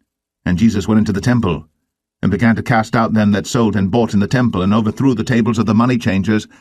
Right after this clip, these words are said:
and the seats of them that sold doves, and would not suffer that any man should carry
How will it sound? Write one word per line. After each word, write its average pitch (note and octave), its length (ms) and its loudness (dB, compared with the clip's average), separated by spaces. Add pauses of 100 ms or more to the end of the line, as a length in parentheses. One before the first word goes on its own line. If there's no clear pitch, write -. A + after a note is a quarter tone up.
(180)
and G#2+ 140 2
the G#2+ 60 2
seats - 260 -2
of G#2 80 -2
them G#2+ 180 2
that A2 140 0
sold G#2+ 420 0
doves, A2 440 -2 (680)
and G#2+ 140 2
would C#3 140 2
not B2+ 160 2
suffer C#3 340 0
that G#2+ 220 -2
any C3+ 220 2
man A2+ 240 4
should A#2 260 -2
carry A#2 380 0